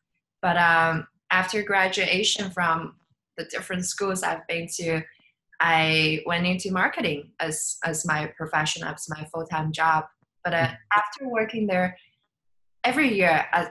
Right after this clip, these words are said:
Speaker 1: there was a point I would just feel like, okay, I thought this job is how I can maybe potentially make a change in the world,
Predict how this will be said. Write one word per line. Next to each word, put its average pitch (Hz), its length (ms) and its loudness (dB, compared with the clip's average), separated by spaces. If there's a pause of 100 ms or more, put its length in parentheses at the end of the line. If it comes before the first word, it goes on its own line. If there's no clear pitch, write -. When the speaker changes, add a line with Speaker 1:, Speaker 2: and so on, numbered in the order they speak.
(120)
Speaker 1:
there 185 200 2
was 175 180 0
a 165 160 -2
point 170 180 -2
I 160 100 2
would 160 120 0
just 160 200 -6
feel 165 120 -4
like, 160 240 -2 (100)
okay, 175 220 -4
I 185 160 0
thought - 240 0
this 330 200 -4
job 233 280 0
is 220 160 -4 (240)
how 214 100 2
I 214 140 2
can 196 440 -4
maybe 202 280 -2
potentially 196 580 -6
make 196 220 -8
a 185 60 -10
change 220 380 -8
in 196 120 -8
the 180 100 -4
world, 175 400 -2